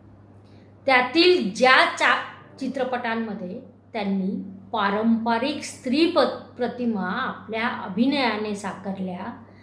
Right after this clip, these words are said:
त्या अजरामर झाल्या. त्यांचे विशेष कौतुक झाले. परिणामी त्यांना अनेक पुरस्कारांसह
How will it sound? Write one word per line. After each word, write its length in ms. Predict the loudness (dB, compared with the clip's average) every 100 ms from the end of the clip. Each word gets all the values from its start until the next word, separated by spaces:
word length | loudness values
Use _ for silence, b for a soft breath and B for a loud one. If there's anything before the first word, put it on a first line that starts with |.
| B B B -10
त्या 140 | -6 -4
अजरामर 800 | -6 -10 -10 -4 -4 -2 -4
झाल्या. 600 | -4 -8 -10 -12 -18 -20 -20 -20 -20 -20 B -8
त्यांचे 340 | -2 0 2 2
विशेष 680 | 2 2 2 2 4 2 0
कौतुक 400 | 0 0 -2 -8
झाले. 320 | -8 -8 -10 -14 -20 -20 -20 b b b -6
परिणामी 580 | -2 2 4 4 2 -2 -6 -14 -18 -6
त्यांना 340 | -4 0 2 2 -2 -8
अनेक 600 | 0 4 4 4 -4 -10
पुरस्कारांसह 1080 | -4 -2 -4 -4 -2 0 0 -2 -4 -6